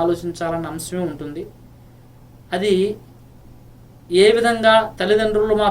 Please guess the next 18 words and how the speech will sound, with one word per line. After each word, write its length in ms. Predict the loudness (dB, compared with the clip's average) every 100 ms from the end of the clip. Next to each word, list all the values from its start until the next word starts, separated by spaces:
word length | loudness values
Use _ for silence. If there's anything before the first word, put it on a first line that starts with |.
| 2
ప్రేమను 300 | 0 2 -2
ఒప్పుకుంటారో 520 | -4 -4 -2 0 2 2
లేదనుకునే 420 | 0 -2 -4 -6 -2
పిల్లలకు 340 | 0 0 -2 -4
మాత్రము 360 | -4 -6 -6 -8 -12 -8 -6
ఈ 40 | -4
సమయకాలం 500 | -2 -2 -2 -2 -4
తల్లిదండ్రుల 500 | -4 -2 -2 -2 -2 -2
నుంచి 260 | -4 -6 -6 -8 -12 -20 -20 -20 -12 -8 -8
ఒక 60 | -8 -8
మంచి 220 | -6 0 2 2
ఆశించినటువంటి 720 | 0 -4 -4 -4 -2 -2 -2 -2
ఫలితాన్ని 380 | -2 -2 -4 -4
మాత్రం 240 | -6 -8 -12
పొందే 320 | -10 -6 -4 -4 -6 -10 -20 -20 -12
పరిస్థితి 420 | -10 -8 -6 -4 -4 -6 -12 -20 -20 -16 -4
ప్రేమికులలో 540 | -2 0 -2 2 2 0
జరుగుతుంది. 500 | -2 -2 -6 -8 -8